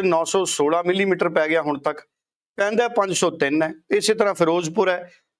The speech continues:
ਪੈਂਤੀ ਸੌ ਪੰਦਰਾਂ ਮਿਲੀਮੀਟਰ ਮੀਂਹ ਪੈ ਗਿਆ, ਸਧਾਰਨ ਤੌਰ 'ਤੇ ਇੱਕ ਸੌ ਨੜਿਨਵੇਂ ਪੈਂਦਾ ਹੈ।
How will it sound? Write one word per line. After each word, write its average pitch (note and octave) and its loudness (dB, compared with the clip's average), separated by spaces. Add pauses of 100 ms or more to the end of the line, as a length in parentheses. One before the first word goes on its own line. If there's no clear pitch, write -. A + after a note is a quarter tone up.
(640)
ਪੈਂਤੀ F3+ 0
ਸੌ F#3+ 0
ਪੰਦਰਾਂ F3 0
ਮਿਲੀਮੀਟਰ F#3 0
ਮੀਂਹ F3+ 0
ਪੈ F3+ 2
ਗਿਆ, E3+ -2 (400)
ਸਧਾਰਨ F#3 0
ਤੌਰ F#3 2
'ਤੇ F#3 2
ਇੱਕ E3 -4
ਸੌ F3 0
ਨੜਿਨਵੇਂ C3+ 0
ਪੈਂਦਾ C#3+ -2
ਹੈ। - -12